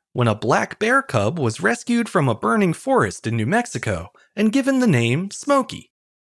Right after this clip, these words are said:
The cub was later sent to the National Zoo in Washington, D C, where his popularity led some Americans to mistakenly believe that the Smokey from the ads had been based on him. It was an embarrassing mix-up,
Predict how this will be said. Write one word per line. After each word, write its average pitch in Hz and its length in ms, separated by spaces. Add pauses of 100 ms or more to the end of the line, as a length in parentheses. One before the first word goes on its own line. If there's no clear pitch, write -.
(120)
The 175 160
cub 190 460
was 147 260
later 294 380
sent 233 300
to 190 100
the 160 100
National 175 540
Zoo 131 420
in 107 140
Washington, 135 480
D 131 160
C, 135 460 (200)
where 117 160
his 117 140
popularity 160 840
led 131 280
some 277 280
Americans 117 680
to 190 100
mistakenly 254 680
believe 190 540
that 127 180
the 113 160
Smokey 165 480
from 123 220
the 104 160
ads 175 500 (140)
had 285 120
been 214 140
based 107 340
on 101 200
him. 135 440 (640)
It 277 140
was 240 160
an 202 100
embarrassing 175 720
mix-up, 107 520